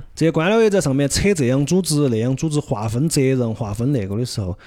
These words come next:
在现场实际上是有人在做事的。在当时呢，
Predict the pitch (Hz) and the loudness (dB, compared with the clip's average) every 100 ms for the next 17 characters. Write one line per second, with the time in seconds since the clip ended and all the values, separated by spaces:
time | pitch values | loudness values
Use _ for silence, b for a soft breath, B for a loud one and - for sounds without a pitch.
0 | B - 139 - 123 113 156 139 117 - | B -2 -2 0 0 0 0 0 -2 -2
1 | 139 139 127 110 107 - 123 170 170 135 | 0 0 0 -2 -2 0 2 2 2 0
2 | 120 104 101 104 - 78 69 98 - b | -2 -4 -6 -4 -4 -6 -8 -12 -18 b
3 | b b b b b b b b b b | b b b b b b b b b b
4 | b _ _ - 151 147 170 233 226 196 | b _ _ -4 -2 0 0 0 2 4
5 | 175 | 4